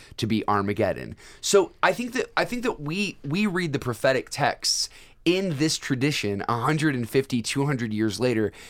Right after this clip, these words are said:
and we th-, and we hear modern day prophets talking about how these different figures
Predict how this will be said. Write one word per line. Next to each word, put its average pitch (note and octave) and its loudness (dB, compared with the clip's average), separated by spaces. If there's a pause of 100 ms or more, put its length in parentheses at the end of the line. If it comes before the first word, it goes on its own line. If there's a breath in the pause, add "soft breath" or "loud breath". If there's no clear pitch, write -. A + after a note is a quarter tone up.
(120)
and C3+ 2
we C#3 4
th-, - -10
and C#3+ 2
we D#3 0
hear F3+ 0
modern D3+ 0
day C3 2
prophets C3+ 0
talking C3+ 0
about G#2+ 0 (260 loud breath)
how C3 4
these B2 0
different D3+ -2
figures B2 0